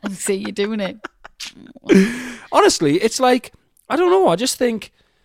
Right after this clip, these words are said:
Speaker 2: the idea of breakfast in bed, it's always, people always say, "Oh, breakfast in bed." It's the sh-, it's the shittest thing.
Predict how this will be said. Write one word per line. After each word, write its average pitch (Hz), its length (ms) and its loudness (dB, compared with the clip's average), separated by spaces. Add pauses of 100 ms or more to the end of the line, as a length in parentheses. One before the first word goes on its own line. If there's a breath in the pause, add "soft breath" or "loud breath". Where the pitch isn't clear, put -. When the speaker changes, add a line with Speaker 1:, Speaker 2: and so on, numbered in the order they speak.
(440)
Speaker 2:
the 240 260 0
idea 220 420 2
of 170 100 0
breakfast 185 340 -2
in 196 60 -6
bed, 220 140 0
it's 180 140 -2
always, 208 180 2
people 165 220 -6
always 190 120 -6
say, 214 100 -4
"Oh, 160 80 0
breakfast 110 380 -10
in 147 80 -6
bed." 135 180 -6
It's - 140 -12
the - 80 -10
sh-, - 240 -4
it's - 180 -8
the 294 80 -2
shittest - 640 -4
thing. - 340 -6